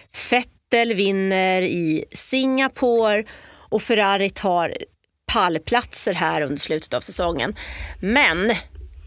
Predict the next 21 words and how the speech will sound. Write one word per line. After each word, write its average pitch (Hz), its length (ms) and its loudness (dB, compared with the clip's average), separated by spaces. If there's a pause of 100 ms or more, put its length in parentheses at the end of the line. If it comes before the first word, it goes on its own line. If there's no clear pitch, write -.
(800)
det 214 120 0
kommer 240 380 2
en 208 140 2
förändring 220 480 2
i - 20 0
reglementet. 175 840 -2 (280)
Ferrari 226 440 2
har 196 280 2
alltså, 175 460 2 (460)
vi - 80 -6
kan 220 140 0
väl 220 100 2
uttrycka 214 400 0
det 214 80 2
som 240 160 0
så, 185 280 0
opererat 262 1040 2
i 208 400 0 (200)
en 190 200 0
gråzon 214 1120 2 (420)
för 202 640 2